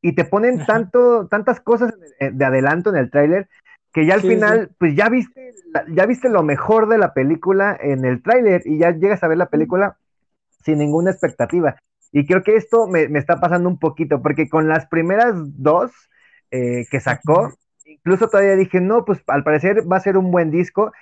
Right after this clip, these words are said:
Speaker 1: y creo que por ahí también yo, yo lo tuiteé, dije, "Creo que va a ser mi disco favorito". Pero ya
Speaker 2: Ajá.
Speaker 1: ahorita con tantas canciones, eh, estoy dudando un poquito, la verdad.
Speaker 2: Sí, sí, es que yo por eso te digo, siento que, que va a ser malito ese disco,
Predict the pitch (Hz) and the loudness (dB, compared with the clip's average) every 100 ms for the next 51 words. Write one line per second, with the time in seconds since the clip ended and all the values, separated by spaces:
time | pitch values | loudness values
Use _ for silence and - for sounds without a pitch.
0 | _ 139 185 202 214 156 156 175 180 175 | _ -4 -2 0 2 0 2 -2 0 2
1 | 170 165 170 170 131 127 180 170 151 147 | 2 2 0 0 -2 -2 -2 0 -2 -4
2 | 175 185 226 196 190 208 190 160 139 147 | -2 -2 0 -2 0 -2 0 0 0 -2
3 | 170 - 117 - 160 - 117 _ _ _ | -8 -6 -8 -4 -6 -6 -14 _ _ _
4 | _ _ - 156 156 170 226 247 247 - | _ _ -2 2 2 2 2 2 0 -6
5 | - 175 160 - 170 185 190 240 240 - | -20 -20 -18 -4 -2 0 0 -2 -2 -2
6 | 156 143 170 170 180 214 - - _ 131 | -2 -2 0 0 0 -2 -6 -14 _ -20
7 | 143 - 147 147 151 147 143 175 175 175 | -18 -4 0 2 2 0 -2 2 2 4
8 | 180 165 170 165 - 147 135 - 147 131 | 2 2 0 -2 -4 -4 -6 -4 -2 0
9 | 110 107 120 _ _ _ _ _ _ _ | -2 -6 -8 _ _ _ _ _ _ _
10 | - - 170 190 202 190 - 196 196 202 | -16 -2 2 2 0 -4 -6 0 0 0
11 | _ - 185 196 185 185 180 165 180 165 | _ -10 -2 2 2 2 -2 -2 -6 -4
12 | 165 165 156 _ 175 160 175 - 147 131 | -4 -4 -8 _ -6 -4 -6 -4 -6 -6
13 | 139 - - 139 143 160 165 151 139 147 | -16 -20 -12 -8 -8 -6 -4 -4 -6 -8
14 | - 156 165 151 160 - 196 | -8 -8 -6 -6 -8 -10 -10